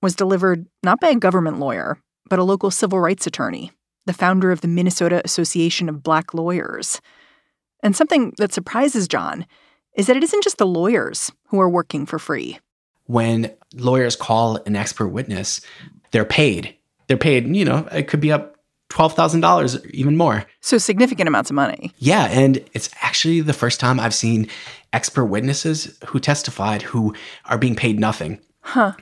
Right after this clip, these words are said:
Speaker 2: They're just volunteering their time because they said, both of them said on the stand, because it's an important case and they thought they might have something to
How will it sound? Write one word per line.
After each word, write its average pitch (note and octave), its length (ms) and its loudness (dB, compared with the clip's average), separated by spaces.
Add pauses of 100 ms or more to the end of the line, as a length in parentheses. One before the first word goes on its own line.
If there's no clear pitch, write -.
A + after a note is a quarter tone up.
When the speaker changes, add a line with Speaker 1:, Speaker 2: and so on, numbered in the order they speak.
Speaker 2:
They're B2+ 300 4
just C3+ 280 2
volunteering C3 500 6
their A#2+ 100 4
time A2 540 0
because G#2+ 320 -2
they A2 100 2
said, G#2+ 380 -2 (180)
both C#3 200 2
of C#3+ 120 2
them A2 140 2
said A2 180 0
on G#2+ 140 0
the G#2+ 60 -2
stand, G#2+ 300 0
because G#2 380 -2 (100)
it's - 180 -4
an B2 60 2
important A2+ 440 -2
case G#2+ 300 0
and G#2+ 200 -4
they G#2 80 -2
thought G#2+ 300 0
they G#2 100 -6
might G#2 220 -4
have G2 160 -6
something G#2 400 -2
to G2+ 260 -4